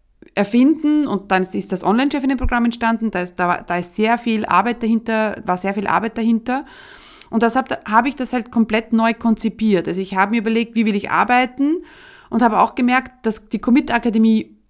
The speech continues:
ähm, zu ändern war schwierig und deswegen habe ich ein komplett neues Programm gedacht.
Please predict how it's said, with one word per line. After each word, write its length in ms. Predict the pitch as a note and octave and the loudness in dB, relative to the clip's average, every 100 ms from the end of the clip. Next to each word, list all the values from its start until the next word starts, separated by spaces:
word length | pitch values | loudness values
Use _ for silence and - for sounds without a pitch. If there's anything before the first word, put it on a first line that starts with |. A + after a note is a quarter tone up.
| _ _ - | _ _ -2
ähm, 380 | G#3 G3+ G3+ G3+ | 0 2 2 0
zu 160 | A#3+ - | -4 0
ändern 440 | G#3+ D#4 C4+ B3+ | 2 2 4 2
war 100 | G#3+ | 2
schwierig 580 | G#3 A#3+ D4 B3 C4 C4 | -2 2 2 4 0 0
und 120 | G#3+ | -2
deswegen 240 | G#3 A3 G#3+ | -2 -2 0
habe 120 | G#3+ | 0
ich 60 | |
ein 120 | G#3+ G#3 - _ _ | -2 -4 -8 _ _
komplett 420 | - G#3+ G#3+ G#3+ G#3+ | -2 0 2 0 2
neues 280 | G#3 G3+ | 2 2
Programm 440 | G3+ G3 G#3 F3 F3+ - - | -2 -4 0 -2 -4 -10 -6
gedacht. 640 | F#3 E3+ F3+ G#4 - - | -2 2 2 0 -4 -18